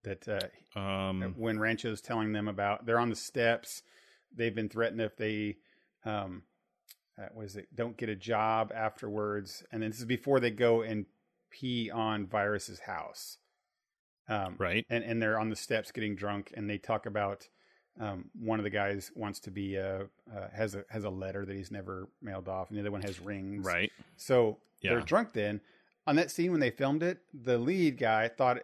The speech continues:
Speaker 1: that he suggested that the actress should get drunk in reality to make it look convincing. So they did. And they were wasted.
Speaker 2: Okay.
Speaker 1: They were wasted when filming that thing.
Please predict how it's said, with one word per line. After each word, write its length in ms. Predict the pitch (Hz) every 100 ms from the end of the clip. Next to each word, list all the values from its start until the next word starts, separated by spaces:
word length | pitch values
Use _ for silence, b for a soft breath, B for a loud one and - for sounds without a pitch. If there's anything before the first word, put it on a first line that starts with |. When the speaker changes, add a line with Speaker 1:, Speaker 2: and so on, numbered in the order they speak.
| -
Speaker 1:
that 180 | 113 120
he 140 | 139
suggested 400 | 135 123 135 127
that 140 | 120 110
the 140 | 127
actress 400 | 120 123 - 123
should 280 | - 156 120
get 180 | 127 107
drunk 300 | 113 127 123
in 100 | 107
reality 600 | 107 117 123 104 80 - _ -
to 80 | 123
make 180 | 107
it 80 | 104
look 140 | 104 -
convincing. 540 | 101 95 98 - - _
So 300 | - - 151
they 160 | 143 131
did. 400 | 135 135 80 - _ _ _ _
And 140 | 127
they 80 | 135
were 160 | 123 113
wasted. 320 | 120 131 117
Speaker 2:
Okay. 140 | 113 147
Speaker 1:
They 60 |
were 80 | 135
wasted 400 | 107 156 156 110
when 160 | 107 104
filming 320 | 123 110 104
that 220 | 101 -
thing. 320 | 127 110 92